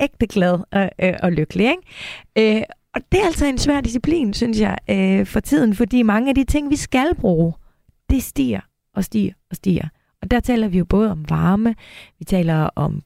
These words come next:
brændstof, vi taler sågar om varerne i supermarkedet. Øhm, og faktisk så er der, øh, faktisk så bød, øh, februar i år på den største stigning, øh, inden for, øh, forbrugspriserne i over tredive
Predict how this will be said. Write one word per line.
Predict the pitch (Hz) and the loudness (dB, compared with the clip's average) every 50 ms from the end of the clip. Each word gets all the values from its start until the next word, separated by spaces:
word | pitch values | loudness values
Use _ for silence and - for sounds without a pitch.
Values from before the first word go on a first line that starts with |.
| - | -8
brændstof, | - - 165 196 233 226 - - 214 202 196 - - - | -2 0 2 2 2 0 0 0 0 0 -2 -4 -8 -14
vi | 190 | -10
taler | - - 202 208 214 202 196 - - _ - | -6 -4 -2 -2 -2 -2 -4 -4 -6 _ -10
sågar | - - 208 - - 226 226 208 180 - - _ _ - | -6 -6 -6 -2 -2 0 0 0 -2 -4 -6 _ _ -6
om | 180 185 190 190 196 - _ - 170 | -4 -4 -2 -4 -6 -8 _ -2 0
varerne | 165 160 156 156 175 190 196 - _ _ _ _ _ | 0 0 2 0 2 0 0 -2 _ _ _ _ _
i | - | 0
supermarkedet. | - 277 269 226 208 190 156 151 151 156 175 170 - _ _ _ _ _ - - - - - - _ _ - - | 2 2 2 2 2 0 0 0 -2 -6 -6 -8 -8 _ _ _ _ _ -20 -18 -18 -18 -20 -20 _ _ 0 2
Øhm, | 214 214 202 196 196 196 196 190 190 190 185 185 190 202 - _ _ _ _ _ - | 4 4 6 6 6 6 6 6 6 6 6 4 4 2 -2 _ _ _ _ _ -2
og | - 208 - | 0 0 2
faktisk | - 233 233 208 - 277 - - | 2 0 0 0 -4 -6 -6 -4
så | - - 254 | -2 0 2
er | 240 233 220 214 | 2 4 2 2
der, | 208 214 208 196 190 190 185 - - - - | 2 2 2 2 2 2 2 0 -2 -2 0
øh, | - 185 185 185 185 - - 202 - | 0 0 2 0 -2 -4 -8 -8 -4
faktisk | - 247 254 240 254 254 - | -2 -2 -2 -2 -4 -6 -2
så | - 254 | -2 -2
bød, | 208 - 240 247 240 220 - - - - _ _ _ - - | 0 2 2 2 2 2 -2 -6 -12 -20 _ _ _ 0 2
øh, | 208 208 202 196 196 196 | 2 4 4 2 0 0
februar | - - 285 285 262 277 254 214 180 170 165 _ _ _ _ - | -2 0 0 0 2 2 2 2 2 0 -4 _ _ _ _ 0
i | 214 - | 2 2
år | 220 226 208 | 4 2 2
på | 190 214 | 2 2
den | 202 196 | 2 2
største | - - 233 233 - - - | 2 0 0 -2 -2 -4 -12
stigning, | - - - - 240 220 247 262 277 277 240 208 _ _ _ _ _ _ - - | -16 -14 -8 -4 -2 -2 0 0 -2 -2 -4 -6 _ _ _ _ _ _ -2 0
øh, | 208 196 196 190 185 - | 2 2 2 2 2 0
inden | - - 214 220 220 | 0 0 2 2 2
for, | - - 202 185 | 2 0 2 2
øh, | 180 180 190 185 185 | 2 2 0 0 -2
forbrugspriserne | - - 202 180 - - - 220 240 226 - 180 - - - - 196 190 185 - 202 190 190 | -2 -4 -6 -6 -4 -2 0 0 0 0 -2 -6 -8 -6 -2 0 0 0 2 2 2 2 2
i | - - - - | 2 -2 -4 -2
over | - 208 202 190 - - - | 0 2 2 0 -2 -4 -10
tredive | - - - 214 214 214 233 247 254 269 | -12 -6 -2 0 0 0 0 0 -2 -4